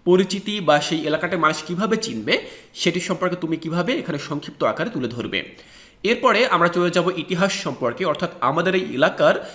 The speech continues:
যে ইতিহাসটি রয়েছে সেই ইতিহাসটি। তোমরা ঠিক তোমাদের এলাকার ইতিহাস এভাবে তুলে ধরবে।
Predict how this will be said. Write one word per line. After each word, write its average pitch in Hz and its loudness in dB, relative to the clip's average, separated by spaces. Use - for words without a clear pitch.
যে 147 2
ইতিহাসটি 160 -2
রয়েছে 185 2
সেই 151 -2
ইতিহাসটি। 131 -6
তোমরা 214 4
ঠিক 220 -4
তোমাদের 180 2
এলাকার 180 2
ইতিহাস 170 -2
এভাবে 139 -4
তুলে 185 0
ধরবে। 107 -2